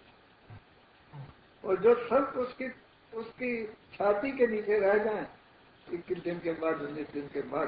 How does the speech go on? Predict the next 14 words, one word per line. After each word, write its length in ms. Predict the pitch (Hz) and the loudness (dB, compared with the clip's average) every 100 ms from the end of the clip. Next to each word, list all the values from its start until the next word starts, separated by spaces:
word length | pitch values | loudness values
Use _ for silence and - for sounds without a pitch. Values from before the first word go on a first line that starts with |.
| - | -4
جتنا 240 | 127 147 | -10 -10
بھی 120 | 151 | -8
وقت، 420 | 139 139 - - 135 | -6 -6 -8 -12 -12
وقفہ 240 | 131 - | -10 -4
ہوتا 380 | 143 113 - 165 | -4 -4 -4 -4
ہے، 120 | 117 - - - - - - - 117 | -4 -10 -20 -20 -20 -20 -20 -16 -4
وہ 60 | |
ایک 220 | 131 143 | -2 -2
دم 120 | 156 175 165 - - - - - - - | -4 -6 -10 -18 -20 -20 -20 -20 -12 -4
اندر 280 | 143 156 160 | 0 2 2
سے 80 | 170 170 | 0 -2
پھاڑتے 460 | - 147 165 - 180 | 2 4 4 2 2
ہیں، 120 | 175 143 | 2 0
چوں 80 | 143 | -6